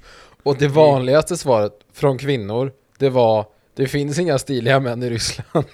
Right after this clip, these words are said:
Speaker 1: <laughs> Och sen på andra plats hos båda, så var, för det var liksom så här, det var inte att de hade förslag, utan de skulle liksom, det fanns inga förifyllda förslag, utan de skulle skriva svaret själva.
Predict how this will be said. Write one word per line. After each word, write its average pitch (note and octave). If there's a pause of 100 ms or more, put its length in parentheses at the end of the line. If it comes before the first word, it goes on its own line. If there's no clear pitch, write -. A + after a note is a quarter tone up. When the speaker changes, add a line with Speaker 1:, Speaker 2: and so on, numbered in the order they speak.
(580)
Speaker 1:
<laughs> -
Och D#3
sen C#3+
på D#3
andra F3
plats - (380)
hos B2+
båda, A2+ (540)
så -
var, C3
för D3
det D3+
var D3+
liksom C3+
så C#3
här, A2 (300)
det C#3
var D3+
inte C#3
att C3+
de D3
hade D#3
förslag, A2+
utan A2+
de A2+
skulle A#2
liksom, G#2+ (600)
det C3
fanns B2+
inga B2+
förifyllda B2
förslag, F#2+
utan A2+
de A2
skulle A2
skriva G#2
svaret F#2+
själva. A2